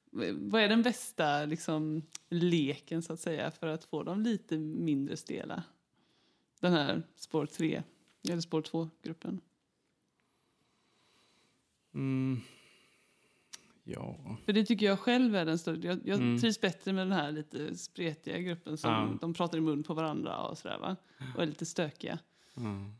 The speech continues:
Speaker 1: Då tycker jag det är svårare med den här tysta, stela gruppen.
Speaker 2: Ja. Jag vet inte om jag har någon lek just som jag, det är nog mer någon slags lekfullhet i mitt sätt att
Speaker 1: Inställning och
Speaker 2: vara
Speaker 1: attityd,
Speaker 2: på
Speaker 1: ja.
Speaker 2: så, snarare
Speaker 1: Mm.
Speaker 2: än att jag har någon så här specifik språklek, så.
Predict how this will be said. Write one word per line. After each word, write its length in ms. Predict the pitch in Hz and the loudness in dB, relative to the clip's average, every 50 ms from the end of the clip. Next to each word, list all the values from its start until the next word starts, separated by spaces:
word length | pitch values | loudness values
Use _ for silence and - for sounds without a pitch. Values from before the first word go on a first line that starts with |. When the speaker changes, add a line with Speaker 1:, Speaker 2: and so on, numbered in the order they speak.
| _ _ _ - | _ _ _ -6
Speaker 1:
Då 120 | 175 175 | -6 -6
tycker 180 | 170 196 196 214 | -4 -2 0 2
jag 60 | 196 | 2
det 40 | 220 | 2
är 20 | |
svårare 460 | 208 - - 208 190 156 139 143 151 | 2 2 2 2 2 2 2 2 2
med 120 | 170 190 196 | 2 2 2
den 100 | 202 190 | 2 2
här 260 | 143 120 120 127 135 - - _ _ _ _ _ _ _ - | 2 0 -2 -4 -6 -12 -16 _ _ _ _ _ _ _ -10
tysta, 680 | - 180 - - - - - _ - - - 151 160 | -6 -6 -6 -6 -6 -8 -10 _ -12 -12 -12 -12 -12
stela 460 | - - - 185 175 170 170 165 165 | -12 -10 -8 -8 -8 -8 -8 -10 -12
gruppen. 480 | 170 175 - - _ _ - - 180 147 - - _ _ _ _ _ | -12 -12 -14 -16 _ _ -14 -12 -12 -14 -16 -20 _ _ _ _ _
Speaker 2:
Ja. 380 | - 110 107 98 95 98 101 110 113 - _ _ _ _ _ _ _ _ _ _ _ _ _ _ _ - | 0 2 2 2 0 -2 -6 -8 -10 -16 _ _ _ _ _ _ _ _ _ _ _ _ _ _ _ -8
Jag 80 | - | -4
vet 120 | 135 131 127 | -2 -2 -2
inte 160 | 156 - 151 | -2 0 0
om 80 | 135 135 | 0 2
jag 60 | 127 | 2
har 80 | 127 | 2
någon 280 | 123 127 127 127 131 143 | 2 2 2 2 0 0
lek 520 | 160 165 139 117 107 113 - - - - - | 0 0 2 2 2 0 0 -6 -8 -2 -2
just 240 | 143 120 - - - - | 0 0 0 -4 -6 -6
som 180 | - 117 113 113 | -4 -4 -2 -2
jag, 260 | 113 113 110 110 98 - - _ _ _ _ _ _ _ _ _ - | -2 -2 -2 -4 -6 -8 -14 _ _ _ _ _ _ _ _ _ 0
det 80 | 120 | 2
är 40 | 117 | 2
nog 120 | 123 127 | 4 4
mer 220 | 127 131 127 117 110 | 2 2 2 2 0
någon 160 | 107 110 110 | 0 0 -2
slags 600 | - - - 107 104 - - - - - - - - - 98 - 113 - - - | -2 -4 -6 -6 -6 -6 -10 -10 -10 -10 -12 -12 -12 -12 -12 -12 -12 -14 -10 -6
lekfullhet 1300 | 123 113 117 123 127 123 - - - - - 107 104 98 98 101 101 - 113 117 117 113 113 - - | -2 -2 0 0 0 -2 -4 -8 -8 -4 -2 -2 -2 -2 -2 -6 -6 -4 -2 -2 -2 -4 -6 -10 -10
i 40 | 113 | -6
mitt 160 | 113 110 - | -6 -4 -2
sätt 100 | 214 202 | 0 0
att 80 | 185 110 | 0 0
Speaker 1:
Inställning 400 | 107 - - 185 175 175 170 165 | 0 -2 0 2 2 4 4 4
och 60 | - | 4
Speaker 2:
vara 200 | 113 101 - 196 | 4 4 2 0
Speaker 1:
attityd, 320 | 190 - 175 165 160 185 | 0 0 0 0 2 2
Speaker 2:
på 60 | 156 131 | 2 2
Speaker 1:
ja. 140 | 131 135 | 2 2
Speaker 2:
så, 260 | 127 - - 117 107 104 | 0 0 -2 -2 -2 -2
snarare 220 | 92 90 110 104 | 0 2 2 2
Speaker 1:
Mm. 120 | 101 101 98 | 2 2 0
Speaker 2:
än 60 | 98 | -2
att 100 | 98 - | -4 -4
jag 80 | 101 101 | -4 -2
har 140 | 101 98 | -2 -2
någon 140 | 98 98 95 | -4 -6 -6
så 120 | - - 98 | -8 -6 -6
här 120 | 98 95 | -6 -6
specifik 680 | - - - - 101 - - 98 - - 104 - - - | -8 -10 -10 -10 -10 -8 -10 -10 -10 -10 -10 -10 -10 -14
språklek, 1120 | - - - _ - 107 107 107 110 - - - - - 107 104 110 120 123 120 - - | -16 -18 -14 _ -4 -2 -2 -2 -2 -4 -6 -10 -6 -4 -2 -2 -2 -4 -8 -12 -14 -14
så. 340 | - - - - - - 117 | -14 -12 -8 -8 -6 -6 -8